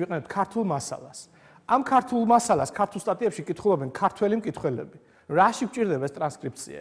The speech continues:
ეხა? რაში მჭირდება? ი-, ყველა მის რა არის მესამე სუბიექტური პრინციპი ქართულ. რატო უნდა დავწერო ეხლა კიდე? ანუ, ანუ ეს და დავუშვათ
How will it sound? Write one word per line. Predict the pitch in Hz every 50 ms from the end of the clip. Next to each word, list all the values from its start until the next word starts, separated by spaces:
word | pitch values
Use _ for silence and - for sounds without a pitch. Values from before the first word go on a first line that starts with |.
| - -
ეხა? | - 131 - - - _
რაში | 143 143 196 196 - 220
მჭირდება? | 190 - 214 190 180 175 - - - -
ი-, | - -
ყველა | 175 - 226 220 226 208
მის | 175 139 - - 151
რა | 160
არის | - 208 214 196
მესამე | 180 - 202 175
სუბიექტური | 160 - 170 170 165 156 180 165
პრინციპი | 165 170 160 151 190 208 208
ქართულ. | - 175 151 - 127
რატო | 147 170 175 214
უნდა | 202 202 202 190 180
დავწერო | 165 151 143 - - 80 - -
ეხლა | - - 165 156
კიდე? | - 156 147 135 127 113 - - - - -
ანუ, | 190 226 247 240
ანუ | - 220 240 220 185
ეს | 190 202 202 - - -
და | - 160 202 175
დავუშვათ | 190 190 196 - 208 -